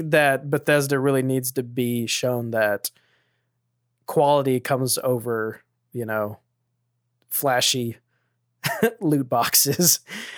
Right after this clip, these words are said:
And that'd be really nice if that actually is the turning point for Bethesda rather than, you know, whatever the next game is, you know, 'cause at some point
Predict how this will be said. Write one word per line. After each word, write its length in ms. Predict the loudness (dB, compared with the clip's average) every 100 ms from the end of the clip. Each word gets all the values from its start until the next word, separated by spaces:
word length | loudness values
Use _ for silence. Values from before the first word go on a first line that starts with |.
| -14 -4
And 280 | -2 -2 -2
that'd 280 | 0 2 4
be 100 | 4
really 240 | 4 2
nice 440 | 2 2 2 0 -2
if 400 | -2 -4 -10 -14 _ _
that 260 | 0 0 0
actually 720 | -2 -4 -2 -2 0 0 -2 0
is 240 | 2 2
the 100 | 0
turning 340 | 0 0 0 -2
point 300 | -4 -6 -4
for 160 | -4 -4
Bethesda 840 | -6 0 2 2 0 -2 -2 -4 _ _ _
rather 400 | -2 0 2 0
than, 280 | -2 -4 -2
you 100 | -4
know, 300 | -4 -6 -8 -16 _ _ _
whatever 260 | 0 0 2
the 100 | 2
next 300 | 0 0 -2
game 280 | -2 -4 -6
is, 220 | -8 -6
you 100 | -4
know, 180 | -4 -2
'cause 220 | -2 0
at 140 | 0
some 220 | 2 2 2
point 380 | 2 2 0